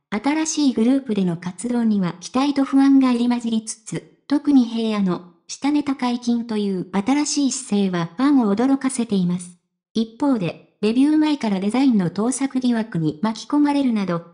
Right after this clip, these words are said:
様々なトピックが浮上しています。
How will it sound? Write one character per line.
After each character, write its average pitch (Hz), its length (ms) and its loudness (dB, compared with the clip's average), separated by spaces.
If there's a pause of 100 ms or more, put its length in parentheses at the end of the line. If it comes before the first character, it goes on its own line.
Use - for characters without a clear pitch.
(160)
様 240 240 2
々 277 260 2
な 202 120 0
ト 233 160 -6
ピ 262 140 -2
ッ 254 120 -10
ク 208 80 -2
が 185 100 -2
浮 175 140 -6
上 226 180 0
し - 100 -10
て 240 100 -6
い 220 100 2
ま 214 140 0
す。 - 200 -18